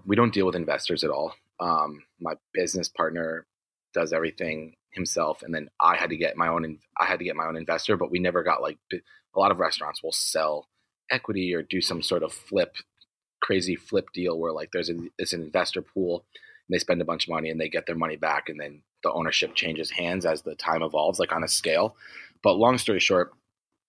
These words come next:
you get the real estate, and then you, we find real estate, then find concepts. We always just have this, like, log of things that we're passionate about, um, just because it has to fit into the neighborhood. It doesn't make sense to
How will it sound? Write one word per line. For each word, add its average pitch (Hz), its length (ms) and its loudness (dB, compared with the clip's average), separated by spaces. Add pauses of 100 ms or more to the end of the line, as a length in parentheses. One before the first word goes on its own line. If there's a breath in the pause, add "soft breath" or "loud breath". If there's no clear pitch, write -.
you 107 80 0
get 120 140 4
the 104 80 4
real 92 160 4
estate, 85 400 0 (420 loud breath)
and 98 160 2
then 90 240 2
you, 82 500 -2 (420)
we 123 400 6 (180)
find 104 240 4
real 92 140 4
estate, 90 420 0
then 92 220 4
find 85 280 0
concepts. - 560 0
We 104 120 4
always 92 160 6
just 92 140 0
have 92 120 -2
this, 87 160 0
like, 80 220 0 (240)
log 85 360 6
of 85 120 -4
things 85 260 -2
that 76 80 2
we're 80 100 2
passionate 95 520 0
about, 110 300 4 (360 soft breath)
um, 87 340 2
just - 200 0
because 90 260 0
it - 80 -2
has 82 300 2
to 85 80 -8
fit 87 160 0
into 85 200 -4
the 85 60 -2
neighborhood. 85 400 0
It 90 60 -4
doesn't 87 240 2
make 82 160 -4
sense 80 340 0 (140)
to 78 200 -2